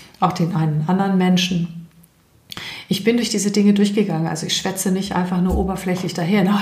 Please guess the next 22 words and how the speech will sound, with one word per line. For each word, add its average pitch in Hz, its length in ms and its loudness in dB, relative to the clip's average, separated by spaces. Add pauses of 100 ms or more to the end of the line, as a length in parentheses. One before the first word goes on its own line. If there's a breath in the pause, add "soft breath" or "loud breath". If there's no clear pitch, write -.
es - 120 -8
gehört 220 260 -2
zum 165 160 0
Leben, 196 360 4
muss - 160 -2
man 156 100 -4
halt 156 100 -4
mit 156 120 0
umgehen“ 165 360 4
und 147 100 0
so. - 180 -6
Nee, 190 180 2
nee, 156 260 2 (440 loud breath)
das - 360 0
wäre 151 320 -2
aus 156 180 -2
meiner 143 180 0
Sicht 147 200 -6
fatal, 156 420 -2
so 165 100 -4
zu - 200 -6
reden. 156 380 0